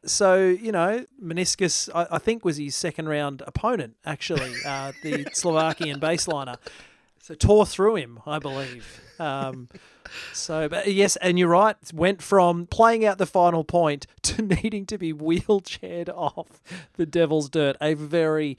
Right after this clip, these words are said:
fair high horse. Cutters, there's a lot of players we've had in the gun, but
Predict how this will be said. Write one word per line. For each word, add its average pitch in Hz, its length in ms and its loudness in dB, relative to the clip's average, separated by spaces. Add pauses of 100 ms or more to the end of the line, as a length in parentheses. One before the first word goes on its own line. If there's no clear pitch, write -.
(160)
fair 156 500 2 (220)
high 165 380 6
horse. 151 300 -4
Cutters, 180 440 -4 (180)
there's 160 220 -10
a 151 40 -6
lot 151 120 -4
of - 80 -10
players 185 340 2
we've 160 100 0
had 151 140 0
in 147 80 -4
the 139 80 -8
gun, 175 320 -4
but 156 220 -2